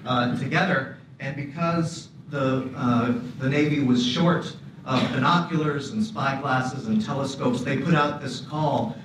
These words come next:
for Eyes for the Navy, for people to donate their binoculars and similar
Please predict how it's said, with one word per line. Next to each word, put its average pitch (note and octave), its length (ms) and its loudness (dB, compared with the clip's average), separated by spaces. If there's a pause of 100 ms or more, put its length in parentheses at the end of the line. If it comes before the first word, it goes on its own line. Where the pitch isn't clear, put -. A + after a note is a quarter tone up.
(100)
for C3 260 0
Eyes D3+ 360 2
for C#3+ 160 -6
the B2 80 -4
Navy, C3 400 -2
for - 180 -8
people B2 300 -4
to - 80 0
donate C#3+ 560 2
their - 100 -4
binoculars A2 800 2
and A2+ 120 2
similar B2 540 4